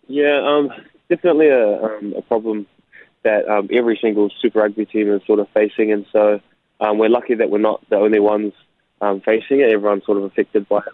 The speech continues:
but, um, for us at the Blues, you really just wanna take each moment as they come. That's sort of the key message that's come from our coaching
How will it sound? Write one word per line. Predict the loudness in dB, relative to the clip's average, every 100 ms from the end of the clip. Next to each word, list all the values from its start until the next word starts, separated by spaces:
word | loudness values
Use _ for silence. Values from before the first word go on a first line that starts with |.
| -4
but, | -2 -4 _ _ _ -8
um, | -6 -4 -4
for | 0 0
us | 0 -8 -20 _ _ _ _
at | -6 -4
the |
Blues, | 0 2 2
you | 2
really | 2 2
just | 2 0
wanna | 0 -2
take | -2 -2
each | -2 -2
moment | 0 0 2
as | 0
they | -2 -4
come. | -2 -4 -2
That's | -4 -2
sort | 0
of | 0 -2
the | -4
key | 0 0
message | 0 0 -4 0
that's | -2 -2
come | -4 -4 -2
from | -2 0
our | 0 -2 -6 -4
coaching | -2 -2 -6